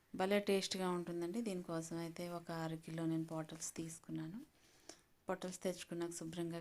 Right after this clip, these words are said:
కడిగేసి, అలాగే దీంట్లో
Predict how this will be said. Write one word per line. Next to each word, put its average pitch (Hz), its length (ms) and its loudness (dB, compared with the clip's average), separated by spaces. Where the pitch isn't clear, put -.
కడిగేసి, 160 500 -2
అలాగే 196 360 4
దీంట్లో 185 300 2